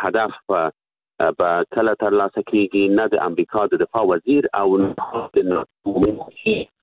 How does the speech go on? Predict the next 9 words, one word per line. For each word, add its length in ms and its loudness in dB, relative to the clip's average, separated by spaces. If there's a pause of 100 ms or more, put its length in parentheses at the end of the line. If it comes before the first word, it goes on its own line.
(180)
اه، 100 2
څه 140 -4
ویل 400 2
دي. 120 2 (440)
اه، 140 2
طالبانو 580 0
پرله 300 0
پسې 380 -2
ټینګار 340 2